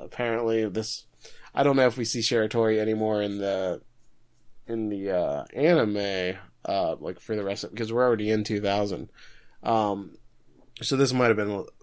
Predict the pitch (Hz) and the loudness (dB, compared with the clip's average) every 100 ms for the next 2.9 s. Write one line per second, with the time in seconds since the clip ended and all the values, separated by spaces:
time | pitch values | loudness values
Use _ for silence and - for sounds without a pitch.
0 | - 120 113 143 123 113 104 104 101 - | -4 -4 6 6 6 0 -2 -2 -4 -4
1 | 135 120 107 98 90 - 101 95 90 98 | 0 0 0 -4 -6 -6 -4 -4 -4 -2
2 | 90 101 90 95 98 76 85 82 | -2 -2 -2 -2 -4 -4 -2 -2